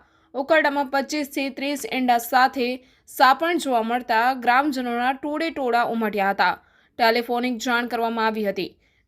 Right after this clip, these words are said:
જાણ થતાં જ અશોકભાઈ પટેલ તાત્કાલિક માંડવા ગામે પહોંચી ઉકરડામાંથી પચીસથી ત્રીસ ઈંડા સાથે સાપણ જોવા મળી હતી.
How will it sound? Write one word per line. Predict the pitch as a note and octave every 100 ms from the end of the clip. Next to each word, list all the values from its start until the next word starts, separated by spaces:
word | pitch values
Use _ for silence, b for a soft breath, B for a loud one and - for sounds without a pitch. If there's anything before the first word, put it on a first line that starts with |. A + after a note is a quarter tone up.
| A3
જાણ | C4 C4+ D4
થતાં | C#4+ C4+ C4 C#4+
જ | C4 -
અશોકભાઈ | C4+ D4+ D4+ C4 B3
પટેલ | A#3 B3 C#4 C#4
તાત્કાલિક | B3+ A#3 - B3+ C#4 C4+
માંડવા | A#3+ A3 A#3 A3+
ગામે | G#3 G#3 G#3
પહોંચી | A3 A3+ A#3 C#4
ઉકરડામાંથી | A3+ A3+ G#3+ A3 A3+ A3+ A#3
પચીસથી | A3 B3+ B3 D#4 D4+ - B3
ત્રીસ | A3+ C#4 D4 -
ઈંડા | A#3+ A3+ G#3
સાથે | B3+ B3 B3+ G#3+
સાપણ | A3+ A3 B3+ B3
જોવા | A#3 G#3+
મળી | A3 A3+
હતી. | A3+ C#4 D#4+